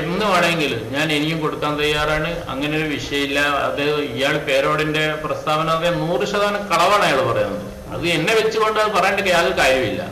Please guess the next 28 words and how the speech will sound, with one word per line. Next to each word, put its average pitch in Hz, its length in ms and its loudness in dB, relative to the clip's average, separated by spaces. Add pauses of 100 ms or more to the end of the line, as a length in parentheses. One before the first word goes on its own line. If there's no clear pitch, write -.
കാരണം 143 280 0 (100)
അല്ലെങ്കിൽ 202 360 2
എന്നോട് 180 200 0 (100)
ചോദിക്കണം, 135 400 0 (120)
എന്തുകൊണ്ട് 170 440 2
നിങ്ങൾ 156 160 -2 (140)
മുള്ളുവേലി 147 360 -2
കെട്ടി 143 220 -4
മുട്ടിച്ചു, 120 380 -8 (600)
എന്തുകൊണ്ട് 190 400 4
ആ - 100 6
സ്ഥലത്ത് 170 340 2
നിന്ന് 175 200 0
മറ്റു 151 220 -2
സ്ഥലത്തേക്ക് 147 460 0 (160)
മാറി 143 220 2 (180)
ഹുസൈൻ 151 280 -4
സലഫി 139 280 -4
പരിപാടി 139 360 0
നടത്തി 123 340 -4
എന്നൊക്കെ 208 320 -2
എന്നോടല്ലേ 220 480 2
അന്വേഷിക്കേണ്ടത്? 139 540 -2 (460)
എന്നോടൊന്നും 185 420 0
അന്വേഷിക്കാണ്ട് 190 580 2
ഇയാൾ 180 220 4 (160)
ക്ലിപ്പിട്ടിട്ട് 170 560 -4 (100)
ഇത് 160 100 -4